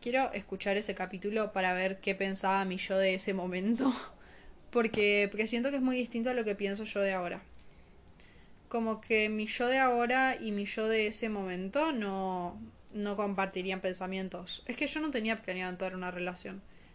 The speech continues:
Se dio así. Qué sé yo,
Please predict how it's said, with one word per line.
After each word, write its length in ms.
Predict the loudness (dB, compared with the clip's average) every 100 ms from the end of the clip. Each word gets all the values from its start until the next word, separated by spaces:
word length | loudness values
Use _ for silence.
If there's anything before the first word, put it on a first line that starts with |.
| -14
Se 280 | -2 0 2
dio 240 | 4 4
así. 600 | 4 0 -2 0 0 -2 -10 -20 -20 -20 -20 -20 -20 -20 -20 -14 -4
Qué 80 | -2
sé 120 | 0
yo, 460 | 0 0 0 -2